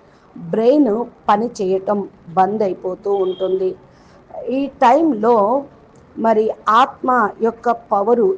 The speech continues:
ఎలా ఉంటుంది అంటే, ఎవరి యొక్క ఓరాలో పరం లైట్ ఉంటుందో,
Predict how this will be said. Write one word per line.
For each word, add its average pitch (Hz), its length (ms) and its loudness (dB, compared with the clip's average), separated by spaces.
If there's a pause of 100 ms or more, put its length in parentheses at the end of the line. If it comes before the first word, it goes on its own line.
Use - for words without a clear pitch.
(160)
ఎలా 220 240 2
ఉంటుంది 202 640 -2
అంటే, 190 360 -4 (840)
ఎవరి 247 320 2
యొక్క 226 540 2 (520)
ఓరాలో 208 840 2 (500)
పరం 220 360 2
లైట్ 214 380 2
ఉంటుందో, 185 760 -2